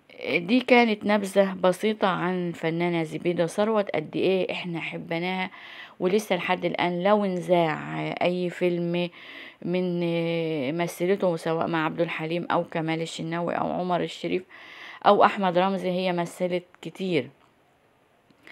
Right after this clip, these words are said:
حبيناها كلنا ونحب نتفرج على أفلامها.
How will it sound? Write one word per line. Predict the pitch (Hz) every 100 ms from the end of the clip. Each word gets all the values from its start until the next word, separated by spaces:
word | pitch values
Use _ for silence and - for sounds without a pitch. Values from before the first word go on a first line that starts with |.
| - - -
حبيناها | - 196 180 202 220 226 196
كلنا | - 214 208 208 233 277 269
ونحب | 196 165 185 175
نتفرج | 180 170 - 185 170
على | 160 160 151
أفلامها. | - 196 220 254